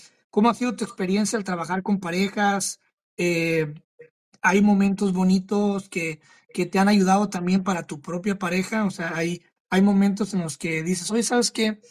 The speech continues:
De esto rescato esto y también, eh, me complemento". Em,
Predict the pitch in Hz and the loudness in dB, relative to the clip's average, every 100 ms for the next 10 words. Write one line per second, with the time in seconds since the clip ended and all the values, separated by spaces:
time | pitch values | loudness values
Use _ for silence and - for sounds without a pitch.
0 | - - _ - 175 185 190 - 220 196 | -20 -20 _ -6 0 2 0 2 2 4
1 | 180 - - 190 196 190 185 - 196 175 | 0 -2 -2 -2 2 0 0 -2 -2 -2
2 | 165 165 175 175 170 170 165 165 156 160 | -6 -4 -2 -2 -2 -4 -4 -4 -6 -6
3 | 156 165 175 185 185 196 202 - - - | -4 -2 2 2 2 0 0 -6 -20 -20
4 | _ - 165 156 147 143 135 | _ -6 -4 -2 -4 -6 -10